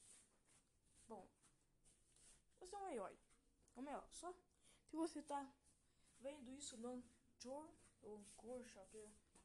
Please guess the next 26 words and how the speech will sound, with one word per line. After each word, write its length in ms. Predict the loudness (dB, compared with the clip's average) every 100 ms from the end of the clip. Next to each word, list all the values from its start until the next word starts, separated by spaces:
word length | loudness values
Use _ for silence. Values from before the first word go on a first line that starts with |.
| -8
Anchor. 380 | -6 -2 -2 -2
Se 120 | 0
você 280 | 2 4 4 2 0
tá 100 | 4
vendo 260 | 6 4 4
isso 220 | 2 0 -4 -12 -14 -6
pela 140 | -4
plataforma 600 | -4 -6 -6 -2 -2 0
An-, 140 | -2 -4 -10 -20 -20 -14
Anchor, 420 | -10 -6 0 0 0 -6 -20 -20 -20 -20 -20 -20 -20 -20 -16 -14 -14
que 80 | -8
compara 440 | -6 -4 -2 -2 -4
pelo 140 | -8
podcast, 520 | -10 -14 -12 -10 -10 -14 -18 -20 -20 -20 -20 -20 -20 -20
se 80 | -8
você 220 | -6 -4
tá 180 | -2 0
ouvindo 380 | 0 0 -2 0
isso, 260 | 0 0 -4 -12 -2
você 140 | 0
já 80 | 2
é 60 |
um 120 | 4 4
herói. 200 | 2 -2 -12 -10
Então, 160 | -6 -4 -6 -10 -18 -20 -20 -20 -20 -20 -20 -12
hum. 120 | -10